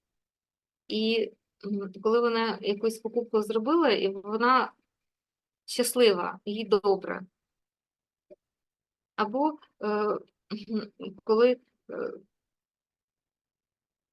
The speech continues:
щось розказує, і я можу відповісти. І людині стає легше.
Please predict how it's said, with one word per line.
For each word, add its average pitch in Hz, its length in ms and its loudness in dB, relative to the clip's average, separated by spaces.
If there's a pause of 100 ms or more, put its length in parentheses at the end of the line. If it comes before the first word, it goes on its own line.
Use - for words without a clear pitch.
(220)
щось 233 320 0
розказує, 233 920 2 (220)
і 202 120 -4
я 220 140 0
можу 247 260 -4
відповісти. 202 880 -4 (2000)
І 214 100 0
людині 240 340 2
стає 226 260 4
легше. 190 580 0